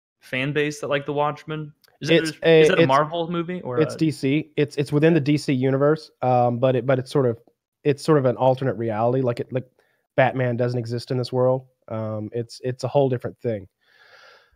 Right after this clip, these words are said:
Speaker 2: It's very dark. Um, uh, the,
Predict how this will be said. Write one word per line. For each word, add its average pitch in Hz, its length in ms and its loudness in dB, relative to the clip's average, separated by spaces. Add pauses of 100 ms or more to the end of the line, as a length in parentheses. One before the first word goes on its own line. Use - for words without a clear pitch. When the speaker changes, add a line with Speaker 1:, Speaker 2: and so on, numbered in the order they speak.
(240)
Speaker 2:
It's 170 220 4
very 127 300 4
dark. 95 340 -8 (1500)
Um, 110 500 -4 (420)
uh, 123 220 0
the, 110 100 -4